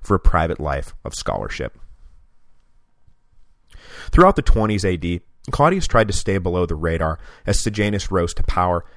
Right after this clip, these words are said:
and targeted anyone he thought might be a threat. It is a testament to how insignificant a political figure Claudius was at this point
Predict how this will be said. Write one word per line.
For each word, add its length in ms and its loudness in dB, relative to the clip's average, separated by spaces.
and 120 -4
targeted 460 0
anyone 360 -2
he 120 -10
thought 300 -4
might 220 -8
be 100 -10
a 80 0
threat. 360 -2
It 100 6
is 100 8
a 60 4
testament 560 6
to 80 10
how 460 0
insignificant 840 -2
a 40 -6
political 480 2
figure 340 -4
Claudius 480 -2
was 240 2
at 80 -8
this 120 -4
point 300 -6